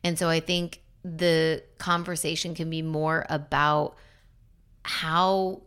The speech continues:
you have really shifted in some ways, maybe asking your partner, like, what their experience with money is like, what their experience with spending money is like. Do they feel guilty? Do they feel scared?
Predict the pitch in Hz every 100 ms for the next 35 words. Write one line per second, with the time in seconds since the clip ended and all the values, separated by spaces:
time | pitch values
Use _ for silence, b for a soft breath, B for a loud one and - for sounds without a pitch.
0 | - 196 165 175 190 208 202 190 - -
1 | - 175 175 180 170 156 - 214 226 175
2 | 156 156 - 151 143 147 139 160 170 208
3 | 240 - 165 - 226 180 160 - 147 160
4 | 151 151 156 B B B 165 185 - 170
5 | 160 - - 175 180 185 160 147 - 151
6 | 160 147 147 147 139 151 175 107 156 170
7 | - 156 151 - - 156 156 156 - 160
8 | - - - - 160 220 214 147 135 131
9 | 131 - - - - B B B - 208
10 | 196 196 - 180 160 139 165 165 - 160
11 | 147 160 139 160 - 175 180 180 - 214
12 | 226 185 - 139